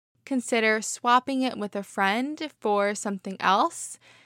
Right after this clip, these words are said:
selling it on a peer-to-peer marketplace like Depop or Poshmark, or sell it to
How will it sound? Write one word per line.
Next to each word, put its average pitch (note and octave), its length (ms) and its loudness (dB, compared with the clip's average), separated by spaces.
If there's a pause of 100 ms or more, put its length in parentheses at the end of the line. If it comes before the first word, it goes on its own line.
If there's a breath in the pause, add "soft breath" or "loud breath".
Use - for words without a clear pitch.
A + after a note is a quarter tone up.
(140 soft breath)
selling B3 520 0
it C4 320 0
on G#3 400 0
a G#3 240 -8
peer-to-peer A3+ 880 -2
marketplace A#3 960 -2
like G3 320 -8
Depop G#3 540 -4
or F#3+ 260 -4
Poshmark, B3+ 800 -4 (220)
or C4 320 2
sell A3 340 2
it A3 220 -2
to A3 420 -4